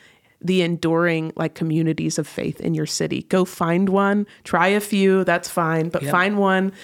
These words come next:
Speaker 1: that's not flashy, that you're not there because of some other dumb reason, which we all have done that before, but,
Speaker 2: Yeah.
Speaker 1: like, that, that you just see consistency in the people who are loving and following God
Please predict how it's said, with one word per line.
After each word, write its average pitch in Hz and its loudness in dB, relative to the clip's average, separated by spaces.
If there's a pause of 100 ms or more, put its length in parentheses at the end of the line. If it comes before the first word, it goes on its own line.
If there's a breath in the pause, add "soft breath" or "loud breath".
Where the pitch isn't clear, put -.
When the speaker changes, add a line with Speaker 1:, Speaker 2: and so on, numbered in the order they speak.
(220 loud breath)
Speaker 1:
that's 180 0
not 170 0
flashy, 190 2
that 185 4
you're 170 -4
not 180 0
there 175 4
because 175 -2
of 165 -4
some 170 -2
other 165 2
dumb 165 0
reason, 170 0 (220 loud breath)
which - -4
we 170 0
all 160 2
have 170 -4
done 165 0
that 147 -2
before, 151 -2
but, 147 -6
Speaker 2:
Yeah. 143 0
Speaker 1:
like, 151 0 (240 loud breath)
that, 214 0
that 220 4
you 220 2
just 190 0
see 196 2
consistency 196 0
in 170 0
the 165 0
people 175 -2
who 170 0
are 160 2
loving 156 0
and 151 -2
following 160 -4
God 143 -4